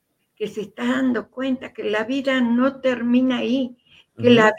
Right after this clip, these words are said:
Speaker 1: vida más, va más allá de lo que uno puede pensar.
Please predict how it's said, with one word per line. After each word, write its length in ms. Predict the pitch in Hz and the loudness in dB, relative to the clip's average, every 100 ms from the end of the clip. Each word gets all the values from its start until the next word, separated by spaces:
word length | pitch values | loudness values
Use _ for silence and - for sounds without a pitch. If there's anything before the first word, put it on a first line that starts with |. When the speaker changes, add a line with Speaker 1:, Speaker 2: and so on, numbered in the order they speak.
| - 277 | -4 -2
Speaker 1:
vida 140 | 262 | 0
más, 560 | 226 233 277 330 330 - _ - - - | 4 8 8 6 2 -10 _ -20 -20 -10
va 220 | 196 269 | 4 6
más 480 | 254 240 277 370 370 - - - - - | 6 6 6 6 0 -14 -20 -20 -14 0
allá 540 | 196 190 220 220 - - _ _ _ | 0 2 0 0 -6 -16 _ _ _
de 180 | 196 190 | 0 4
lo 180 | 180 180 | 4 2
que 160 | 196 | 0
uno 360 | 190 196 190 190 | 0 0 -4 -8
puede 320 | - 185 180 | -4 -2 -2
pensar. 520 | - 175 175 165 160 | -4 -8 -8 -12 -16